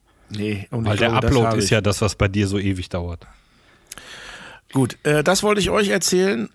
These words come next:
Speaker 1: Ähm, dann die zweite Sache, ich weiß nicht, ob ihr es mitbekommen habt, äh, die Geschichte mit Contra K.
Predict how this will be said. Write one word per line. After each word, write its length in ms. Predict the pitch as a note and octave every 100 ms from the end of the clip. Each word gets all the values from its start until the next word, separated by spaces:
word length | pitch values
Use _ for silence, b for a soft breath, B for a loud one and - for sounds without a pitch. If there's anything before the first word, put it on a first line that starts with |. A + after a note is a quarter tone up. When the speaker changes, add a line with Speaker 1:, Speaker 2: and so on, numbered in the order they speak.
| _
Speaker 1:
Ähm, 680 | - D3 D3+ D3+ D3+ D3+ D3 B2
dann 160 | C3+
die 80 | E3+
zweite 340 | - B2 F#3
Sache, 240 | E3+ D#3+ D#3
ich 100 | B2+
weiß 180 | D3 F3
nicht, 80 | E3+
ob 80 |
ihr 40 | D3
es 80 | C3+
mitbekommen 460 | F#3+ - - C3
habt, 280 | A#2+ B2 - -
äh, 320 | B2 C3 B2+ B2
die 200 | A#2 A#2+
Geschichte 380 | C3 - E3+ C3+
mit 240 | B2 -
Contra 400 | - C#3 C3+ B2+
K. 400 | A#2 D#3 C3 F#2+